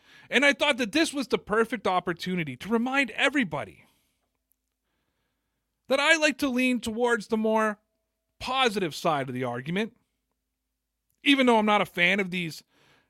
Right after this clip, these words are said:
negative publications, we will use their work because here at Dear Pats Nation, we believe in seeing both sides of the argument. At the end of the day, we're all fans. And because we're fans,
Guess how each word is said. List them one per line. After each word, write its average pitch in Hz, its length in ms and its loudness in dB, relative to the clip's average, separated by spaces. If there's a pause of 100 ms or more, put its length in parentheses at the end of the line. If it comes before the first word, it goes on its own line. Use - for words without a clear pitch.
(680)
negative 190 540 4
publications, 196 880 0
we 285 140 4
will 339 140 2
use 220 260 0
their 196 160 0
work 175 400 -2
because 240 400 -2
here 277 140 2
at 233 80 -4
Dear 254 160 -2
Pats 233 320 -2
Nation, 240 420 -2
we 277 160 6
believe 196 560 -2 (420)
in 220 160 -2
seeing 240 340 0
both 233 340 0
sides 214 400 0
of 202 80 -4
the 202 80 -2
argument. 190 680 -2 (1500)
At 240 140 2
the 330 80 4
end 330 80 2
of 285 40 0
the 240 60 -4
day, 254 200 4
we're 208 160 2
all 233 140 0
fans. 208 720 0 (480)
And 202 140 -2
because 262 320 2
we're 294 100 -2
fans, 170 640 -4